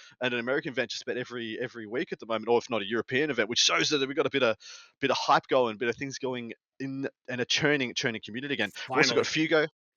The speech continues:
Speaker 1: I know. We've also got Fugo to wrap this one up, of course. And, yeah, we're gonna be tupping, touching in on the events coming up this weekend, telling you what to be excited about, what to pay attention to, and some of the, the meta-shaping armies in attendance.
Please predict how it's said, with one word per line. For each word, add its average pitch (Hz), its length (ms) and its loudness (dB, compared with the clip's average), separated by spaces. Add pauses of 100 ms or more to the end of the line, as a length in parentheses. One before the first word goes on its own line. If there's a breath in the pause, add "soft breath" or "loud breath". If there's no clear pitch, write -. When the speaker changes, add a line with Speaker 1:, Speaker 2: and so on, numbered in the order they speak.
(100)
Speaker 1:
I 139 120 2
know. 156 320 6
We've 135 60 0
also 170 180 0
got 131 100 0
Fugo 156 340 0
to 143 60 2
wrap 135 180 2
this 139 160 -6
one 127 140 -2
up, 135 240 0
of 120 160 -12
course. 170 400 -2 (300 loud breath)
And, 170 520 4 (240)
yeah, 233 240 -2
we're 220 60 -6
gonna 214 160 -10
be 202 60 -18
tupping, 165 340 -6 (100)
touching 180 320 -6
in 156 180 -6
on 139 120 -4
the 131 80 -2
events 139 260 -2
coming 127 280 -6
up 131 100 0
this - 160 -4
weekend, 131 300 -2
telling 131 160 -4
you 127 40 -8
what 131 100 -4
to - 80 -12
be 120 80 -4
excited 123 340 2
about, 117 220 2 (200 loud breath)
what - 140 -6
to - 60 -12
pay 120 180 0
attention 120 360 -6
to, 107 200 -4 (260 loud breath)
and 107 100 -2
some 120 200 0
of 110 80 0
the, 101 160 4 (220 soft breath)
the 117 100 -2
meta-shaping 117 640 2
armies 98 360 -6
in 95 120 -14
attendance. 117 640 -4